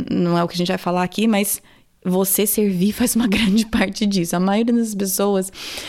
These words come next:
quando pensam que querem isso, pensam que querem só receber. Agora, na hora de realmente ser você que vai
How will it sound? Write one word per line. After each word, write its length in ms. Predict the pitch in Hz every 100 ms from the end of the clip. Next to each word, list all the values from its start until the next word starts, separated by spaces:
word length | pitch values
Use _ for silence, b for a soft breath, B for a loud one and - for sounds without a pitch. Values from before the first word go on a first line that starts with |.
| B B -
quando 240 | 208 214
pensam 360 | 208 214 226 220
que 120 | 214
querem 640 | 214 226 226 226 208 214
isso, 200 | 240 -
pensam 360 | 214 220 226 240
que 140 | 233
querem 300 | 233 220 220
só 160 | 220 233
receber. 580 | 262 277 311 302 233 - _ B B B -
Agora, 540 | 196 196 185 180 180
na 220 | 180 180
hora 280 | 190 185 185
de 140 | 170 185
realmente 440 | 202 202 190 190
ser 120 | 190
você 300 | 185 185 185
que 140 | 180 190
vai 240 | 180